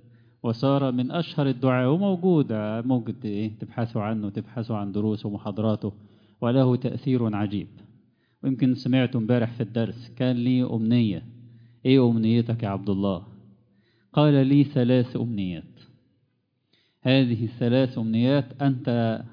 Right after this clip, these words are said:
مغموس فيها". يتمنى هذه الأمنيات الثلاثة.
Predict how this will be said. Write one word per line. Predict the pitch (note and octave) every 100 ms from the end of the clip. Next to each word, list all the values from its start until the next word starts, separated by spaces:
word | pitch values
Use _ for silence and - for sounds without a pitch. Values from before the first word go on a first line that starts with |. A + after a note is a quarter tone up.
| - - _ _ _ _ _ _
مغموس | A#2+ A#2+ B2+ A2 A#2+ D#3+ F#3+ F#3+ E3 - -
فيها". | - G#2+ - - - - - _ _ _ _ _ _ _ _ _ _ _ _ _ _ _ _ -
يتمنى | A2+ B2+ C3+ D3+ C3 G2+ F2 F#2+ - -
هذه | B2 A#2 C3+ C3+
الأمنيات | A#2+ A2+ A2 A#2 B2 A#2
الثلاثة. | A2 - G2+ F2+ -